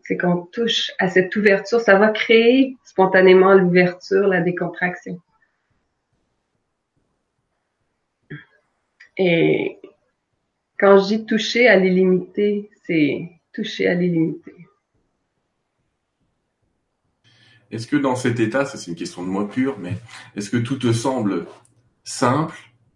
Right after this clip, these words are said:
Speaker 2: Est-ce que t'as quitté la complexité et que finalement, tout est simple ? C'est juste que ça s'aligne dans le temps, mais c'est simple. Est-ce qu'il y a une
Speaker 1: Mais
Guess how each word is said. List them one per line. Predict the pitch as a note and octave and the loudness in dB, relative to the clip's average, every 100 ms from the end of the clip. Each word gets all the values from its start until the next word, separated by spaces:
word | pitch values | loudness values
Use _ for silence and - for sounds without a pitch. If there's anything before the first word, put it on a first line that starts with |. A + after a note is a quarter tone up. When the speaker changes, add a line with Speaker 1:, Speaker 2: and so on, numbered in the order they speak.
| _ | _
Speaker 2:
Est-ce | - | -8
que | A2 | -4
t'as | G#2+ | -2
quitté | G#2 G#2 A2+ C3 | -2 -2 0 2
la | G#2 | 2
complexité | G#2 G2+ G#2 G#2 - G#2 G2 - _ - | -2 -2 -2 -2 -8 -6 -6 -8 _ -20
et | - | -18
que | F2+ | -16
finalement, | - G2+ F2 G2+ G2+ F#2 E2 - _ _ _ _ _ _ _ | -6 -4 -2 0 0 -2 -8 -16 _ _ _ _ _ _ _
tout | - G#2 | -12 -2
est | A2 | 0
simple ? | G#2 G2 F2 - | 0 -4 -6 -10
C'est | - | -14
juste | F2+ G2+ | -8 -6
que | G2+ | -4
ça | G2+ | -4
s'aligne | G2+ G2 G2+ A2 G2 | -2 0 4 4 4
dans | F#2+ F#2 | 2 -2
le | |
temps, | F#2 A#2 A#2 | -2 0 0
mais | F2 | -2
c'est | - F2+ | -8 -12
simple. | - - F#2 E2+ _ _ _ _ _ | -12 -12 -14 -14 _ _ _ _ _
Est-ce | _ | _
qu'il | - | -10
y | |
a | F3 | -8
une | F3 | -6
Speaker 1:
Mais | - | -6